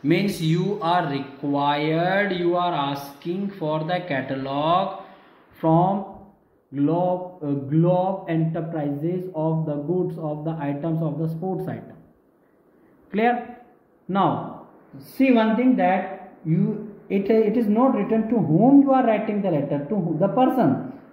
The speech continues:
The address is there, Globe Enterprises, New Delhi. Okay, so A B N School, Mathura,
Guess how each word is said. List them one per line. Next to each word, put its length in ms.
The 120
address 540
is 120
there, 300
Globe 420
Enterprises, 600
New 140
Delhi. 340
Okay, 580
so 580
A 240
B 140
N 340
School, 340
Mathura, 720